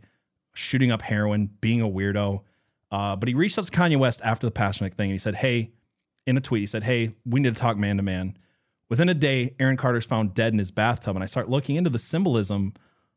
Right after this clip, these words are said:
of bathtubs, and this is also an occult thing. In the occult, bathtubs represent a portal.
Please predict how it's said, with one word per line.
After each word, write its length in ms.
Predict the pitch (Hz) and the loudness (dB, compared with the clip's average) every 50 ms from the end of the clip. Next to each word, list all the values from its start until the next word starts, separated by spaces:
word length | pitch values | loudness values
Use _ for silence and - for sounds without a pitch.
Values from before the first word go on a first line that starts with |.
| _ _ - | _ _ -2
of 180 | 104 98 92 92 | -2 -2 0 0
bathtubs, 680 | 127 147 190 208 202 - - - 107 95 90 92 98 | 2 2 2 2 -2 -2 -2 0 0 0 0 -2 -6
and 180 | - 120 117 127 | -4 -2 0 0
this 140 | 170 - - | 0 -2 -2
is 200 | 185 208 196 175 | -4 -4 -2 0
also 280 | 120 123 123 - - | 0 0 0 -2 -2
an 80 | 113 104 | -2 -4
occult 340 | 98 - - 110 101 - - | -4 -2 -2 -2 -2 -2 -4
thing. 200 | - 107 104 104 | -4 -4 -2 0
In 160 | 131 156 180 | 2 2 2
the 100 | 170 143 | 2 2
occult, 400 | 127 - - 151 135 117 - 110 | 0 0 0 0 0 0 0 -2
bathtubs 540 | 104 113 127 135 - - - 107 95 101 104 | 0 0 0 0 -2 -2 -2 -2 0 0 0
represent 320 | 104 101 - 98 107 101 | -2 0 -2 -2 -2 -2
a 40 | 87 | -2
portal. 480 | - - - 117 104 87 76 - - | -6 -6 -4 -2 -2 -2 -4 -10 -18